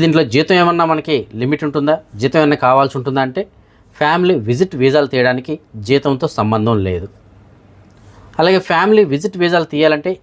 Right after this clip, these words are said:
యూనివర్సిటీ డిగ్రీ సర్టిఫికేట్ కలిగి ఉండాలా? యూనివర్సిటీ డిగ్రీ సర్టిఫికేట్ అయితే కనుక అవసరం లేదు. మరి పిలిపించాలంటే ఎలాంటి డాక్యుమెంట్స్ మనకు కావాల్సి ఉంటుంది? So మనం ఎవరెవరిని పిలిపించవచ్చు అనేసి అంటే, మనం ఫస్ట్ డిగ్రీ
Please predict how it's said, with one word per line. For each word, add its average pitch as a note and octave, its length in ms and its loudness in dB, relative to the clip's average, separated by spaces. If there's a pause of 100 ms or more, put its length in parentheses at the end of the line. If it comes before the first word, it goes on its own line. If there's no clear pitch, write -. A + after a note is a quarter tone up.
యూనివర్సిటీ E3 400 -2
డిగ్రీ D3+ 220 -4
సర్టిఫికేట్ C#3 480 -2
కలిగి B2+ 280 2
ఉండాలా? C#3 280 2 (560)
యూనివర్సిటీ C#3 380 2
డిగ్రీ B2 220 2
సర్టిఫికేట్ A#2 380 -4
అయితే A2+ 120 -6
కనుక - 160 -4 (260)
అవసరం G#2+ 300 0 (100)
లేదు. F2+ 180 -4 (1600)
మరి F3+ 120 4 (180)
పిలిపించాలంటే G3 640 2 (200)
ఎలాంటి F#3+ 280 0
డాక్యుమెంట్స్ E3+ 420 -2
మనకు D3+ 200 -8
కావాల్సి C#3+ 340 2
ఉంటుంది? C#3 280 -2 (800)
So E3 80 4 (140)
మనం D#3 160 4 (140)
ఎవరెవరిని F3+ 380 2
పిలిపించవచ్చు D3+ 540 -4
అనేసి C3+ 220 -4
అంటే, C#3 140 -6 (760)
మనం F3+ 180 2 (880)
ఫస్ట్ A3+ 320 -2
డిగ్రీ A3+ 200 4